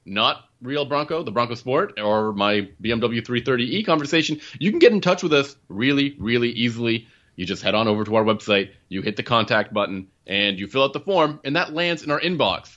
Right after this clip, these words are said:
Additionally, you can email us the old-fashioned way. It's Benjamin at benjaminhunting dot com.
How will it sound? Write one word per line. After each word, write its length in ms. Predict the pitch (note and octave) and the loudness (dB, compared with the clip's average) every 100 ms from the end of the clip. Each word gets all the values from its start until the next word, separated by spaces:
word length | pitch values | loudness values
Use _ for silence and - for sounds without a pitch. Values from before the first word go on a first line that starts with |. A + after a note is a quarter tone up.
| _ | _
Additionally, 440 | A#2+ A2 C#3+ F3 G#3 | -8 -6 -4 -6 -8
you 100 | B2 | -8
can 240 | A2+ G2+ _ A#2 | -8 -8 _ -4
email 340 | C#3+ C#3+ C#3+ | 0 2 2
us 140 | C3+ | 0
the 100 | A#2 | -2
old-fashioned 560 | C3 B2 C3 D3 - D#3+ | -2 0 0 0 -4 -2
way. 260 | E3+ A#3 - _ _ _ _ - | -2 -2 -6 _ _ _ _ -4
It's 220 | A2 - | -4 -2
Benjamin 400 | G#2 G2+ F#2+ G2+ | -2 -2 -2 -4
at 120 | F2+ | -4
benjaminhunting 800 | - F#2 F#2 F#2 F#2+ F#2+ F2+ - | -4 -2 -4 -4 -4 -2 -4 -4
dot 320 | D#2 F#2 - - | 0 2 0 0
com. 380 | G#2+ A#2 F#3 | 0 2 0